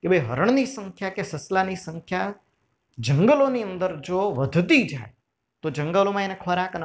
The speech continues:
મળે. એટલે આવા પ્રાણીઓ જંગલોની બહાર નીકળે, ખેતીવાડીનો જે પાક હોય આજુબાજુમાં એને ખાઈ જાય, જંગલની આસપાસ ઘણા બધા ગામડાઓ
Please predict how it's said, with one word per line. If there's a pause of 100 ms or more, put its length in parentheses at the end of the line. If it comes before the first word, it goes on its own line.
(140)
મળે. (920)
એટલે
આવા
પ્રાણીઓ
જંગલોની
બહાર
નીકળે, (1160)
ખેતીવાડીનો
જે (120)
પાક
હોય
આજુબાજુમાં
એને
ખાઈ
જાય, (800)
જંગલની
આસપાસ (140)
ઘણા
બધા
ગામડાઓ